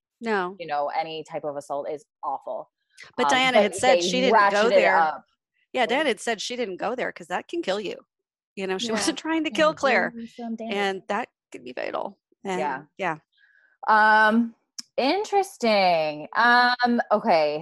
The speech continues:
Speaker 2: and I love how I asked this question and I don't even really have an answer. Um, for, there really weren't that many, like, low points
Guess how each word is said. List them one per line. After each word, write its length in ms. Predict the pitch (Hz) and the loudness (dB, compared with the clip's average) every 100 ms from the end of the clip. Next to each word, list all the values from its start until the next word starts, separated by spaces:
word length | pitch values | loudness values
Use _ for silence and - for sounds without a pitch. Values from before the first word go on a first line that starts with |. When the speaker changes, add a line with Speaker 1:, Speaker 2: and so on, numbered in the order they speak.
| 180 185 | -8 -6
Speaker 2:
and 80 | |
I 120 | 190 190 | -2 2
love 200 | 202 214 | 2 2
how 160 | 226 | 0
I 180 | 156 156 | 2 4
asked 200 | 160 160 | 2 0
this 140 | 165 _ | -14 _
question 320 | 151 - 160 | -10 -10 -10
and 80 | 143 | -8
I 100 | 143 | -8
don't 100 | 147 | -8
even 180 | 143 | -10
really 280 | 143 151 156 | -6 -4 -4
have 180 | 160 156 | -4 -10
an 80 | 147 | -10
answer. 340 | 147 160 165 - | -10 -8 -8 -2
Um, 380 | 170 170 175 190 _ _ _ _ _ _ - - - | 2 2 0 -10 _ _ _ _ _ _ -12 -10 -4
for, 200 | 269 269 | -2 -2
there 240 | 233 302 330 | 0 2 2
really 360 | 208 233 311 | 0 2 2
weren't 300 | 370 453 494 | 0 -4 -6
that 300 | 233 175 185 - | -8 -10 -14 -12
many, 240 | 233 262 | -8 -8
like, 180 | 285 285 | -8 -10
low 180 | - 131 | -14 -16
points 500 | - 214 247 269 _ | -10 -6 -6 -8 _